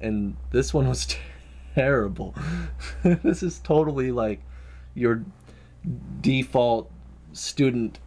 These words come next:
three, three, or C G I student scene. <laughs> So, um, yeah, and here's some cloud study. Uh, this is a photograph. It's not, wasn't made in Vue, but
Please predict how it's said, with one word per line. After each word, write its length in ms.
three, 360
three, 400
or 140
C 220
G 180
I 140
student 520
scene. 420
<laughs> 360
So, 360
um, 420
yeah, 300
and 220
here's 240
some 140
cloud 320
study. 420
Uh, 120
this 200
is 80
a 40
photograph. 680
It's 180
not, 320
wasn't 320
made 400
in 280
Vue, 300
but 260